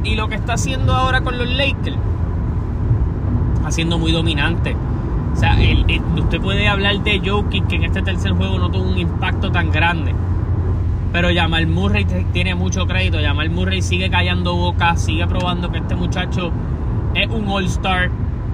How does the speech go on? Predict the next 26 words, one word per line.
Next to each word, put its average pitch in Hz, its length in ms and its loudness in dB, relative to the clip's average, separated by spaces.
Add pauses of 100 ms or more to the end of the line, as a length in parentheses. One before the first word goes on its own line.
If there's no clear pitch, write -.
(260)
Eh, - 720 -4 (260)
y 190 160 -4
que, 180 320 -2
mano, 202 460 -2 (180)
a 180 140 -2
pesar 180 380 -2
de 220 160 -4
que 240 140 -2
para 233 260 -2
muchos 226 340 -2
después 220 300 -2
de 220 100 -2
la 226 100 0
lesión, 220 800 -4 (320)
pues, 233 260 0
eh, 220 360 0
su 220 180 -6
carrera 220 300 -2
iba 214 180 -2
para 214 200 0
atrás, 208 600 2 (300)
no 190 100 -4
iba 220 160 -2
a - 40 -2
poder 214 240 -4
hacerlo, 202 840 -4